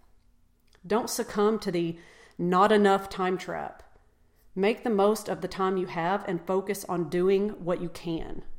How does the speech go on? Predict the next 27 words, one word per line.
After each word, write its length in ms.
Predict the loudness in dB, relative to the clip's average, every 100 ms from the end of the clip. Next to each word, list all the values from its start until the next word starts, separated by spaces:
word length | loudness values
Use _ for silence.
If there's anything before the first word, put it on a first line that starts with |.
| -8 -10 -10 -10 -12 -12 -12 -12
Number 280 | -6 -2 -2
three, 400 | -4 -2 -2 -4 -12 -18 -20 -20 -20 -20 -20 -20 -12
instead 380 | -4 -2 2 2
of 120 | 2
thinking, 520 | 0 0 0 0 0 -2 -18 -8 0
"I 80 |
need 260 | 4 4 4
to 140 | 0 -4
eat 200 | -4 0
less 240 | 0 0
junk 320 | 0 0 0
food," 340 | -2 -4 -4 -2
and 160 | -4
similar 480 | -2 0 2 2 2
avoidance-based 1120 | -2 -4 0 2 4 2 0 -2 -2 -4 -10
declarations, 920 | -6 -6 -4 -6 -4 -6 -10 -10 -12 -14 _ _ -20 _ -4
focus 340 | 2 2 2 2
on 160 | 0
eating 400 | 0 2 2 2
more 580 | 2 4 6 6 6 2
nutrient-dense 760 | 2 0 2 0 2 2 0 -2
foods, 640 | 0 0 0 -6 -14 -16 _ _ _ -4
thus 300 | -2 0 -2
embracing 720 | -2 0 0 0 0 0 0
an 120 | -2
abundance 720 | -2 0 2 2 2 -2 -6
mindset. 680 | -6 -6 -8 -10 -10 -12